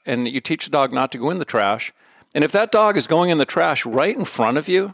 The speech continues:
if you're standing in the kitchen and the dog's sticking his head in the trash and pulling stuff up,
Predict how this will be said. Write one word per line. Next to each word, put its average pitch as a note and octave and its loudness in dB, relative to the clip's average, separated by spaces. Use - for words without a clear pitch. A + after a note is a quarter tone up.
if B2+ -8
you're - -2
standing D#3 0
in C3 2
the A#2 0
kitchen - -2
and A#3 2
the - 2
dog's D#3 0
sticking F3 -4
his A2 -2
head B2 2
in C#3 0
the A2+ 0
trash B2 0
and C3 -4
pulling C3 2
stuff A#2+ -2
up, D#3 0